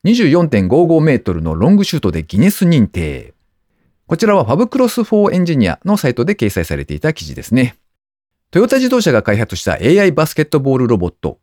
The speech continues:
キューシックス、シーユーイーでキューだと思うんですけれども、こちらのロボットが二十四点五五メートルのロングシュートを決め、ヒューマノイドロボットによるバスケットボールショットの最長距離のギネス世界記録に認定されたそうです。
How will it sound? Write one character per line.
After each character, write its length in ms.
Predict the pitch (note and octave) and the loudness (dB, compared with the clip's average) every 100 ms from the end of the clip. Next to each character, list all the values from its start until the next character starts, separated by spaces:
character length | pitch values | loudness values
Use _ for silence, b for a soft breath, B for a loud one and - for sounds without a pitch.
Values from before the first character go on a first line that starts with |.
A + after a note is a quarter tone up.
| _ | _
キ 140 | - B3 | -2 2
ュ 160 | A#3+ | 2
ー 40 | G#3 | 0
シ 180 | - G3 | -4 -8
ッ 60 | - | -8
ク 100 | - | -14
ス、 140 | - - _ _ _ | -12 -14 _ _ _
シ 220 | - - G#3+ | -12 -2 2
ー 220 | G#3+ G3 | 2 2
ユ 200 | G3+ G3 | 0 0
ー 40 | - | -2
イ 220 | F3+ G#2+ | -2 -2
ー 0 | |
で 100 | D#2+ | -4
キ 180 | D#2+ - | -6 -4
ュ 280 | A#2+ B1 G1+ | -4 -4 -10
ー 60 | - | -14
だ 120 | C#2 | -10
と 80 | D2 | -8
思 160 | C#2+ | -8
う 20 | |
ん 40 | C#2+ | -10
で 60 | |
す 80 | - | -8
け 100 | G#2 | -6
れ 60 | G#2 | -4
ど 80 | C#3 | 0
も、 240 | G3 - _ _ _ _ | 0 -2 _ _ _ _
こ 80 | |
ち 100 | F3 | -2
ら 60 | G3+ | 0
の 100 | F#3+ | 2
ロ 80 | F3 | 2
ボ 100 | A#2 | 0
ッ 20 | |
ト 160 | - A#2+ | 0 0
が 220 | E3+ - | 0 0
二 120 | D3+ | 0
十 120 | A3 E3+ | 2 2
四 160 | F3 | 0
点 160 | D#3 G#2+ | 2 2
五 180 | A#2+ C3+ | 2 2
五 120 | C#3 | 2
メ 120 | C3+ | 0
ー 40 | |
ト 160 | - F2 | -2 -6
ル 80 | - | -2
の 140 | G#3 D#3+ | 0 2
ロ 160 | E3 | 2
ン 60 | D#3 | 2
グ 80 | D3 | 0
シ 140 | D3+ | -2
ュ 40 | |
ー 20 | B2 | 0
ト 120 | G2+ | -2
を 40 | |
決 140 | - A2 | 0 0
め、 220 | G3 - | 0 0
ヒ 140 | - | 0
ュ 20 | A3+ | 2
ー 20 | |
マ 120 | A#3 | 4
ノ 120 | A3+ | 4
イ 40 | G#3+ | 2
ド 100 | G#3+ | 2
ロ 100 | G3+ | 2
ボ 100 | D3 | 0
ッ 20 | |
ト 160 | - | 0
に 80 | G2 | 0
よ 80 | F2+ | 0
る 100 | F2 | -4
バ 240 | D2 F2+ | -4 -4
ス 80 | A#2+ | -2
ケ 80 | G#3 | -4
ッ 40 | |
ト 140 | G#3 G#3 | -2 -2
ボ 140 | F#3+ | 0
ー 40 | F3+ | 0
ル 60 | |
シ 120 | E3+ | 0
ョ 20 | E3 | -2
ッ 20 | |
ト 140 | - | -2
の 120 | G2 C#2 | -4 -6
最 240 | - F3+ | -4 -4
長 240 | - G3+ | -2 -4
距 120 | - C3+ | 0 -4
離 120 | - _ | -4 _
の 200 | G3 - | -2 -2
ギ 120 | F2+ G#2+ | -2 0
ネ 120 | F3+ | 0
ス 180 | - G#3 | -2 -4
世 140 | G3 | -4
界 280 | - F3 E3 | 0 -2 -2
記 140 | - | -2
録 200 | D3+ C#3 | -4 0
に 140 | G#3+ D3 | 0 2
認 160 | F2+ | -2
定 100 | E2 | -4
さ 140 | D#2+ D#2 | -4 -6
れ 80 | |
た 100 | D2+ | -6
そ 160 | - A#1+ | -12 -14
う 40 | - | -16
で 100 | A#1+ | -18
す。 220 | - | -18